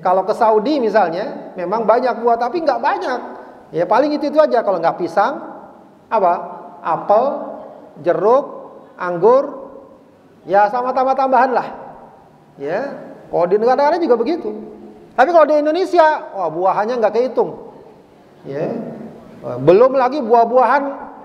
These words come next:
yang kita kenal sejak kecil, yang sekarang udah jarang,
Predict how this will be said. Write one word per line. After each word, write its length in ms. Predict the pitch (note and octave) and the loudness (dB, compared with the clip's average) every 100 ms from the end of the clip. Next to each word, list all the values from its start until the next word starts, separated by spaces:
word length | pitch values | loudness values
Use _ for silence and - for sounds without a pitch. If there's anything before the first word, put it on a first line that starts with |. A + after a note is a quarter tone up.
| - | -2
yang 320 | A3+ A#3 A#3+ A#3+ | 2 2 0 -6
kita 560 | C4 B3 B3+ - - | -4 -4 -4 -16 -8
kenal 320 | D4 D#4 C#4+ | -2 2 2
sejak 320 | - B3+ C4+ C#4 | 0 2 0 0
kecil, 400 | C4+ C4 D#3 C#3 - - - G#3+ | -2 0 0 -2 -10 -18 -6 0
yang 160 | A#3+ | 0
sekarang 400 | A#3+ C4+ C4+ C#4 | 2 2 2 2
udah 160 | C4+ C4 | 4 4
jarang, 480 | A#3 C4+ C4+ G#3 | 6 4 4 2